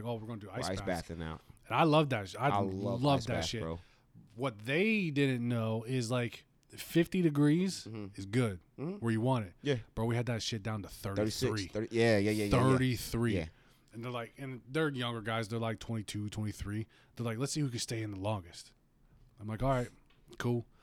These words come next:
Speaker 1: So we go. The
Speaker 2: I'm numbing out at
Speaker 1: one
Speaker 2: two
Speaker 1: guy,
Speaker 2: minutes. Let's
Speaker 1: the
Speaker 2: go.
Speaker 1: one guy did, like, five, right? Did five minutes. I'm like, "Yeah, good."
Speaker 2: Good job,
Speaker 1: I
Speaker 2: dude.
Speaker 1: don't, I don't, like,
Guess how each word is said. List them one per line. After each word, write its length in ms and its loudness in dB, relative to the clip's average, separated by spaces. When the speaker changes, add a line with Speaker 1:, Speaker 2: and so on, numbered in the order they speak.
Speaker 1:
So 160 -6
we 120 -2
go. 560 -2
The 100 -6
Speaker 2:
I'm 380 -2
numbing 240 -2
out 180 -2
at 80 -2
Speaker 1:
one 220 6
Speaker 2:
two 60 0
Speaker 1:
guy, 160 6
Speaker 2:
minutes. 280 0
Let's 160 -6
Speaker 1:
the 40 -2
Speaker 2:
go. 60 2
Speaker 1:
one 180 4
guy 260 4
did, 320 -2
like, 200 -4
five, 680 -10
right? 200 -4
Did 120 -6
five 280 -2
minutes. 200 -8
I'm 60 -4
like, 120 -4
"Yeah, 200 0
good." 220 -2
Speaker 2:
Good 100 -12
job, 260 -6
Speaker 1:
I 100 6
Speaker 2:
dude. 80 6
Speaker 1:
don't, 140 -2
I 100 2
don't, 280 0
like, 360 0